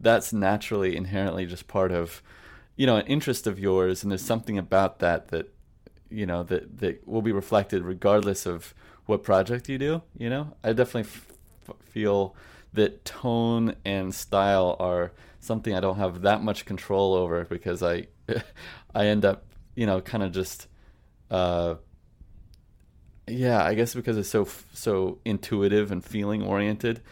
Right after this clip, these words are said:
it just ends up being, you know, me, <laughs> you know, in, in, uh, in ways that I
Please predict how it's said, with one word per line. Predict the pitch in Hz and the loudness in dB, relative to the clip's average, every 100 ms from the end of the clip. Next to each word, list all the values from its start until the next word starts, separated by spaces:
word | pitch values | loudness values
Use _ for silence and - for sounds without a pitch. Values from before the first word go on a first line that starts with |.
| - - - | -20 -20 -10
it | 92 | -6
just | 104 98 - - | -4 -6 -8 -4
ends | 110 98 | 0 0
up | 82 - - | -2 -8 -6
being, | 107 98 95 92 92 - | -2 0 0 -2 -6 -12
you | - 101 | -8 -4
know, | 87 87 85 | -2 -2 -6
me, | 98 92 92 87 - 98 | -6 -4 -4 -6 -10 -10
<laughs> | - - | -8 -10
you | - | -4
know, | 107 90 | 0 0
in, | 76 87 - - - | 0 -6 -10 -14 -10
in, | 95 90 90 - - - - - _ - | -10 -8 -10 -16 -20 -20 -20 -20 _ -2
uh, | 92 85 - | 2 2 0
in | 117 107 | 0 4
ways | 104 101 | 4 4
that | 98 | 4
I | 95 92 | 2 0